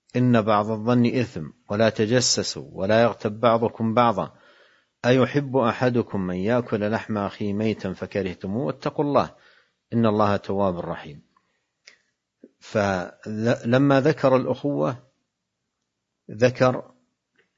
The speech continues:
الأشياء التي، آه، لا بد منها من أجل أن تحفظ هذه الأخوة وتبقى، مثله حديث: "لا تحاسدوا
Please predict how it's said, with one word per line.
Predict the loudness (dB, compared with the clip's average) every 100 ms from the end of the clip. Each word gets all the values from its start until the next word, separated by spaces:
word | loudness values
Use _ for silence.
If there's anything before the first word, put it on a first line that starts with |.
| _ -4
الأشياء | -2 -2 0 2
التي، | 2 0 -2 -4 -4 _ _ _ _ _ _ _ -6
آه، | -4 -4 -6
لا | -4 0
بد | 0 0 0 0
منها | 2 0 -2 -2 -4 -10 _ _ _ _ _ _ -8
من | -2 -2
أجل | -2 -4 -4
أن | -4
تحفظ | -4 -4 -4 -4
هذه | -4 -4 -4
الأخوة | -6 -6 -4 -2 -2
وتبقى، | -2 -4 -6 -14 -18 _ _ _ _ -20 -20 _ -20 -20 -20 -6 0
مثله | 0 2 2 2 0 -4 _ _ _ _ _ _
حديث: | -4 -2 0 -2 -2
"لا | 0 2 0
تحاسدوا | -2 -4 0 0 0 -6 -10